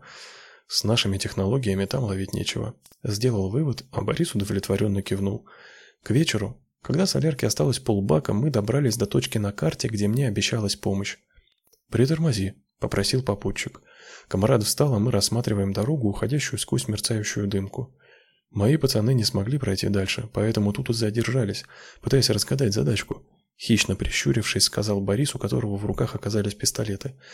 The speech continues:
Один он положил на сиденье, а второй разобрал и собрал. Потом наступил черед второго пистолета. Проверяет оружие, будто готовится к бою, но, глядя на него,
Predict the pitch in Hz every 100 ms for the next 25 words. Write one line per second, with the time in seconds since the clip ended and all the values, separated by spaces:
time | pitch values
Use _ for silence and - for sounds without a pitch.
0 | - - - 98 143 135 107 98 104 127
1 | 110 - 95 131 123 101 - - - 120
2 | 123 110 98 98 113 127 101 113 110 98
3 | - - - - - - 135 - 107 -
4 | - 113 - 107 101 - 120 123 101 101
5 | - 101 98 - - - - - 95 95
6 | 113 143 110 117 127 95 98 - 101 131
7 | 101 101 - 101 - 98 107 104 104 -
8 | - - 104 98 147 131 107 101 98 139
9 | 135